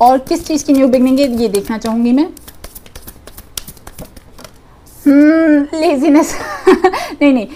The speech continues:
ये laziness की new beginning नहीं है, ये लेजीनेस ख़त्म होने की new beginning है।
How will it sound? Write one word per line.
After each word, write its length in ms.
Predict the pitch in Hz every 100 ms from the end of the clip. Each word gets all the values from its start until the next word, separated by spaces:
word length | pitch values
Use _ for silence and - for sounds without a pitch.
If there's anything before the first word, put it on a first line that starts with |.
| - 247
ये 100 | 277
laziness 420 | 254 262 285 285
की 80 | 277
new 140 | 277
beginning 300 | 254 254 247
नहीं 160 | 233 202
है, 120 | 190 - -
ये 60 | 277
लेजीनेस 520 | 247 233 269 320 -
ख़त्म 400 | - 285 370 370
होने 180 | 302 247
की 100 | 233
new 160 | 226 190
beginning 400 | 190 185 185 175
है। 160 | 175